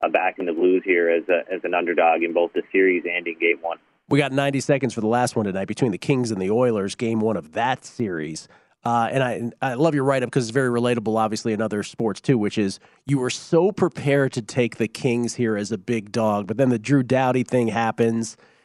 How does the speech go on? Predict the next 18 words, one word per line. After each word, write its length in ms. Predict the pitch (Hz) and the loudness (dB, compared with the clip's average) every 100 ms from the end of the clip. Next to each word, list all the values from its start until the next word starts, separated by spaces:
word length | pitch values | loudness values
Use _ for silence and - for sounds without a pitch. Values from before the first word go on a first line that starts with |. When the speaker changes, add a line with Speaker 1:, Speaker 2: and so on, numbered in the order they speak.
| - | -4
Speaker 2:
and 120 | 135 | 0
then 80 | 135 | 0
actually 320 | 139 135 131 | -2 -2 -4
the 100 | 117 | -2
Oilers, 440 | 123 131 120 110 - _ - | 2 2 0 -4 -8 _ 0
you 120 | 156 | 2
know, 140 | 127 | 4
sort 260 | 117 - 131 | 0 2 2
of 160 | 110 - | 0 -6
played 460 | - 139 135 135 | -2 2 2 2
their 200 | 127 120 | 2 2
way 320 | 117 123 123 | 2 2 2
into 320 | 120 117 123 110 | 0 0 -2 -2
better 280 | 101 110 | -2 -2
favor 460 | 98 - 139 139 127 | -4 -2 0 2 0
with 220 | 120 120 | -2 -2
your 100 | 123 | -2
numbers. 460 | 113 117 113 110 | -2 -2 -2 -4